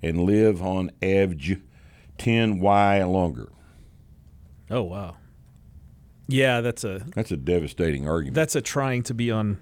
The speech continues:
Speaker 2: comments from the haters
Speaker 1: Yeah.
Speaker 2: comment. It's
Speaker 1: Yeah,
Speaker 2: pretty
Speaker 1: I shouldn't
Speaker 2: lame.
Speaker 1: even read that.
Speaker 2: That's
Speaker 1: It's
Speaker 2: pretty lame.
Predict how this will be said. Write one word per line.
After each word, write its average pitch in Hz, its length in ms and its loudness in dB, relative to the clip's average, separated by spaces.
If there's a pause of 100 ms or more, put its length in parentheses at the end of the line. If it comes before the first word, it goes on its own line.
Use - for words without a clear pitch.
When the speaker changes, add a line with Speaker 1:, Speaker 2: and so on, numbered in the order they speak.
(120)
Speaker 2:
comments 104 280 -2
from 92 140 -4
the 92 80 0
haters 92 360 -2
Speaker 1:
Yeah. 69 260 -2
Speaker 2:
comment. 92 160 -8 (320)
It's - 100 -6
Speaker 1:
Yeah, 65 140 -8
Speaker 2:
pretty 101 220 -2
Speaker 1:
I 92 40 -2
shouldn't 92 160 -2
Speaker 2:
lame. - 20 -4
Speaker 1:
even 62 240 -8
read 69 360 -4
that. 65 280 -6
Speaker 2:
That's - 120 -6
Speaker 1:
It's - 80 -12
Speaker 2:
pretty 110 160 -12
lame. - 340 -16